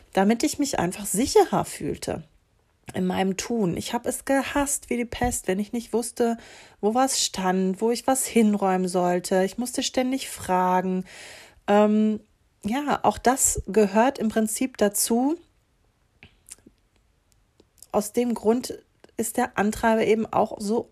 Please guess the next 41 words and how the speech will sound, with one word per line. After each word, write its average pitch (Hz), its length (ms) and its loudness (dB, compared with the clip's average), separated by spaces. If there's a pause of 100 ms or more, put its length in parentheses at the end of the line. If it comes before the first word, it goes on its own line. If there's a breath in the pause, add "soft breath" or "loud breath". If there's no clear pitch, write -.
so 214 200 -2
aktiv, - 680 -4 (420 loud breath)
um 247 240 0
dich 302 240 0
in 220 140 -2
ein 196 300 0
sicheres 262 720 0
Terrain 262 480 0
zu 170 460 -2 (200)
leiten, 165 560 -2
ja? 175 340 -4
Wenn 220 160 0
du, 247 240 -6
wenn 233 160 -2
du 254 80 -2
möglichst 320 500 -2
schnell 269 320 -2
alles 226 260 -2
erledigt 185 640 0
hast, 180 240 -10
wenn 202 80 -2
du 208 80 0
möglichst 254 480 -4
schnell 220 300 2 (720 loud breath)
alles 226 280 0
gelernt 285 560 0
hast, 170 200 -6
wenn 202 120 2
du 214 80 4
dir 214 120 4
möglichst 262 480 0
schnell 247 540 0
alles 254 520 0
Wichtige 233 580 -2
angeeignet 277 720 -2
hast, 240 240 0
dann 220 160 2
bist 269 280 -2
du 285 40 -2
natürlich 247 560 -2
auch 214 240 -2